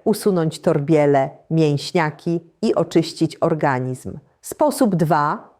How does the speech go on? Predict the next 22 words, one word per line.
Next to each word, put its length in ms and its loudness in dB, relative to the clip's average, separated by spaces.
Użyj 600 2
Shilajit. 880 0
Wystarczy 600 0
jedna 380 4
łyżeczka 580 2
rozpuszczona 720 0
w 60 -16
ciepłej 360 2
wodzie 280 2
dziennie, 580 0
aby 300 2
uzyskać 600 0
podobny 500 0
efekt, 640 -2
wzmocnić 840 0
macicę 680 -2
i 80 2
wspierać 640 0
naturalną 720 2
równowagę 580 2
od 140 2
wewnątrz. 880 -2